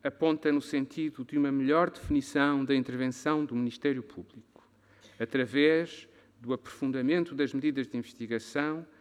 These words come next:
que o Ministério Público poderia desenvolver para completar a instrução de processos de responsabilização financeira.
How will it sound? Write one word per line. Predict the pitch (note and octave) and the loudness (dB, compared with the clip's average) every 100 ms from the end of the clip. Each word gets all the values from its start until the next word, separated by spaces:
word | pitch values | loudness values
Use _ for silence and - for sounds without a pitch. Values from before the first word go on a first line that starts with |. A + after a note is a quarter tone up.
| - _ | -20 _
que | - | -4
o | B2+ | -2
Ministério | B2+ - D3+ C#3+ | -2 2 2 2
Público | - F3 D#3+ - | -2 -2 -4 -6
poderia | - C#3+ E3+ | -6 2 2
desenvolver | C3 C#3+ C3 B2+ G#2+ C#3+ C#3+ C#3+ | 2 0 0 -4 -2 0 0 -2
para | C#3 B2+ | -8 -10
completar | B2 E3 D#3+ C#3 - C#3 C3+ C3+ C3 | -6 -6 -4 -8 0 2 2 -2 -6
a | C3+ | -4
instrução | B2+ - A#2+ - C#3+ | -4 -6 -12 0 0
de | C#3+ | 0
processos | - - - A#2 - - - B2+ | -8 -6 0 0 0 -20 -20 -10
de | B2 | -6
responsabilização | B2+ - C#3 - A#2+ A#2+ A2+ A#2 - A#2 G#2+ | -6 -2 -4 -2 -6 -4 -4 -6 -4 -4 -4
financeira. | - G#2 G2 - F2+ E2+ | -6 -6 -6 -12 -16 -18